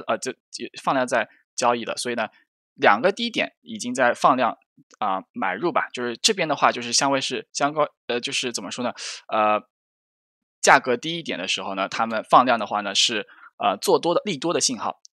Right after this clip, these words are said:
但是价格高的时候，你再放量的话，那就不是做多的信号了。因为我们的 assumption 就是那些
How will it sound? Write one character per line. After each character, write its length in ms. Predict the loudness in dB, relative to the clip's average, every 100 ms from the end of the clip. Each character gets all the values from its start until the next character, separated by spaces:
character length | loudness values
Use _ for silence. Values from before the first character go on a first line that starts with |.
| -2
但 160 | 2 2
是 100 | 2
价 220 | 4 6
格 140 | 6
高 200 | 4 4
的 80 | 4
时 200 | 2 -2
候， 240 | -2 -6 -6
你 140 | -10
再 120 | -4
放 220 | 2 4 6
量 160 | 4
的 60 | 0
话， 200 | -2 -2 -6 _ -4
那 80 | -2
就 140 | -2
不 160 | -2 -4
是 120 | -4
做 200 | -4 -6
多 120 | -4
的 80 | -6
信 160 | -6
号 200 | -8 -12
了。 80 | -14 -18 _ -6
因 160 | -2
为 120 | -2 -2 -14 _ _
我 120 | -2
们 60 | 0
的 160 | 4 4
assumption 400 | 6 6 4 -2
就 100 | -2
是 220 | -2 -4 -4
那 60 |
些 160 | -6